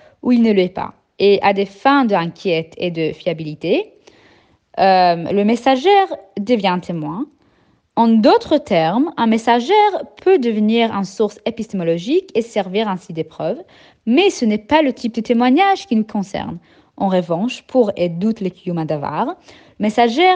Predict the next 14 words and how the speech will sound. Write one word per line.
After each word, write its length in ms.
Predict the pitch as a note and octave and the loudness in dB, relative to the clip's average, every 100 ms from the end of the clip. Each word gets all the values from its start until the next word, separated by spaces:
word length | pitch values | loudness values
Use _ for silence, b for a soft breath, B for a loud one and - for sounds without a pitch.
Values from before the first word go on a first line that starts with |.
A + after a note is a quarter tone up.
| D4+ | 2
ne 140 | A3+ | -2
peut 200 | A3+ B3 | 0 0
devenir 460 | G3+ F#3 F3+ F#3 E3+ | 2 0 0 -4 -6
témoin 440 | D#3+ D#3 F3 C#4 A#4 b b b b | -8 -8 -2 -2 -2 b b b b
car 240 | - A#3+ A#3+ | -2 0 2
il 160 | B3 A#3+ | 2 2
représente 640 | A#3 A#3+ A#3+ A3+ E4 F#4+ A#3 | 0 0 0 2 2 2 -2
le 120 | G#3+ | -2
mari 520 | F#3 E3+ D#3+ A3+ D4+ | -2 -4 -8 -8 -6
et 320 | - A3+ G#3 - _ | 0 0 0 -4 _
pour 280 | - A3+ A3+ - _ | -6 -2 -2 -6 _
qu'un 180 | A#3 G#3+ | -2 0
mé-, 260 | G#3+ A3 - | 2 0 -4
enfin, 380 | - G#3+ D#3+ | -6 -4 -4